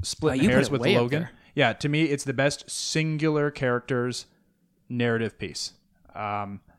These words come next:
Speaker 1: and by that, I mean just a standalone film, like any
Speaker 2: Yeah.
Speaker 1: of your Iron Man or your Captain America, before it starts, you know, getting bogged da-, not bogged down, but tied together with other characters or other stories. I just love that movie. Yeah, and then the, yeah, the fight scenes. And I thought, you know,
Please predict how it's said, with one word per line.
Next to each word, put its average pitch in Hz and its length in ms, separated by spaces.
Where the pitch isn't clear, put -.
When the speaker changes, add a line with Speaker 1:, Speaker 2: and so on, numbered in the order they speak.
Speaker 1:
and 123 160
by 117 120
that, 113 160
I 110 40
mean 110 300
just 131 240
a - 40
standalone 107 580
film, 95 140
like 95 200
any 117 140
Speaker 2:
Yeah. 131 200
Speaker 1:
of 107 140
your 107 200
Iron 113 240
Man 107 200
or 101 60
your 98 120
Captain 104 300
America, 104 360
before 104 260
it 107 100
starts, 110 320
you 139 100
know, 107 100
getting 107 300
bogged 104 320
da-, 104 160
not 151 200
bogged 104 220
down, 104 180
but 107 140
tied 107 240
together 107 240
with 104 140
other 110 160
characters 110 460
or 104 80
other 104 180
stories. 107 480
I 117 80
just 120 200
love 107 200
that 98 160
movie. 98 320
Yeah, 123 140
and 143 180
then 135 160
the, 165 60
yeah, 139 160
the 110 120
fight 139 300
scenes. 143 540
And 151 180
I - 140
thought, - 320
you 220 100
know, 196 180